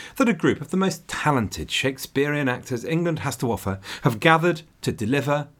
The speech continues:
the play of The Vow of the Heron to the History of England listeners. But in fact,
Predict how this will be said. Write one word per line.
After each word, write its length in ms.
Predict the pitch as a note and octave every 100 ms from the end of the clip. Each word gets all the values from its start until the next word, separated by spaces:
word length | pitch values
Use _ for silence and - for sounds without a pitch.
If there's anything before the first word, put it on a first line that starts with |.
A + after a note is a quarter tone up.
| _
the 100 | G#2+
play 400 | - A#2+ B2+ C3
of 120 | G#2
The 100 | E2+
Vow 320 | D#2 A2+ B2
of 80 | A2+
the 80 | G#2
Heron 400 | F#2 F#2+ F#2 F#2 - _ _
to 120 | -
the 80 | E2
History 480 | - F#2+ - G2+ C2
of 160 | - -
England 440 | G2 F#2+ G2 F#2+
listeners. 480 | F2 - E2 D#2 - - - - - - - - - - - - - - - - - - - - -
But 120 | -
in 80 | E2
fact, 260 | F3+ D#3